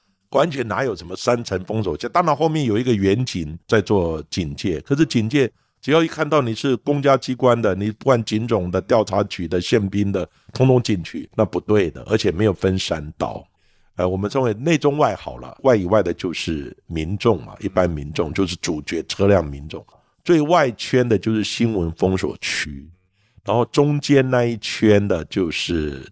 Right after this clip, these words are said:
指挥中心区，最内圈的，哈，就是攻坚封锁，其实就是命案现场最重要的。那你刚刚讲什么攻坚封锁区、警戒封锁区，其实那个是用警察在执行攻坚逮捕嫌犯的时候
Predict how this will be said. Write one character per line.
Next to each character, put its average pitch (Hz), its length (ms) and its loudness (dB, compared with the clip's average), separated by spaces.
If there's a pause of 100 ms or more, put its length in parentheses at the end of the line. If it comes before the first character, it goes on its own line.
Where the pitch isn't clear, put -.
指 - 140 -2
挥 90 160 4
中 92 220 2
心 85 240 -4
区， - 440 -8 (320)
最 139 160 4
内 120 280 2
圈 90 360 -2
的， 76 260 -6
哈， 71 300 -8
就 104 140 0
是 92 200 -2
攻 113 280 2
坚 110 180 4
封 107 180 0
锁， 92 120 -2
其 113 180 -2
实 92 220 -2
就 101 200 0
是 80 500 -4
命 113 200 2
案 101 120 4
现 98 220 0
场 - 220 -12
最 98 180 4
重 73 340 -2
要 69 280 -8
的。 - 100 -20 (400)
那 127 80 2
你 123 100 0
刚 135 140 2
刚 135 100 2
讲 95 240 0
什 90 120 -12
么 90 160 -4
攻 113 220 2
坚 117 220 4
封 113 180 0
锁 92 220 -4
区、 110 380 0
警 90 220 -8
戒 110 160 4
封 107 220 0
锁 90 160 -4
区， - 180 -14
其 117 160 4
实 95 280 -2 (360)
那 113 140 0
个 117 100 4
是 113 280 -2
用 104 340 2
警 85 220 -6
察 85 200 -4
在 90 300 2 (100)
执 98 240 -4
行 85 320 -6 (380)
攻 113 260 2
坚 110 280 -2
逮 101 240 -2
捕 85 180 -8
嫌 87 260 -6
犯 92 200 -2
的 80 80 -6
时 - 180 -8
候 85 260 0